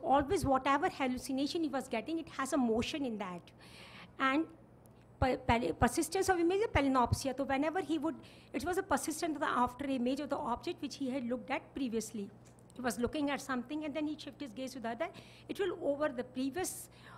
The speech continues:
uh, object's image will overla-, overlap on the object which he would be le-, looking at recently. So that was a palinopsia. It was bothersome to him. So when he examined the neurologic, neuroophthalmic examination was normal, except there was a field defect,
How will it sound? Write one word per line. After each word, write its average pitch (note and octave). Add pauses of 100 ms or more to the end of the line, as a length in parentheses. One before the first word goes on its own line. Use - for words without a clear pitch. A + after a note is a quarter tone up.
(120)
uh, A#3
object's D#4
image D#4
will D#4+
overla-, B3+
overlap D4
on B3+
the A#3
object A#3+
which -
he C#4
would A#3
be A#3+
le-, G#3+
looking E4
at D#4+ (380)
recently. G#3+ (340)
So -
that D4
was E4
a E4+
palinopsia. A#3+
It D#4
was D#4+
bothersome G#3+
to A#3+
him. G#3 (720)
So -
when D4+
he D#4+
examined C#4+
the E4+
neurologic, B3+ (120)
neuroophthalmic D4
examination A#3
was A#3
normal, G#3 (140)
except C4+
there D4
was B3+
a D4+
field A3+
defect, G#3+